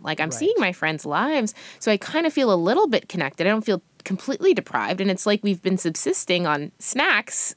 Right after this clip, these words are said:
Speaker 1: of connection from social media rather than having the, the sort of nutrient-dense meal of in-person connection.
Speaker 2: Mm.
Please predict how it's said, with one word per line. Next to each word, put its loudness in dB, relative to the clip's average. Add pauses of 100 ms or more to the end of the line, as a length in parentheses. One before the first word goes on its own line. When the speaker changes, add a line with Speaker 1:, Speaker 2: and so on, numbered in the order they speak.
Speaker 1:
of 0
connection -2
from -2
social -2
media 0 (380)
rather 2
than 2
having -2
the, -2
the -6
sort -2
of -2
nutrient-dense -2
meal 0
of -4
in-person -6
connection. -12
Speaker 2:
Mm. -8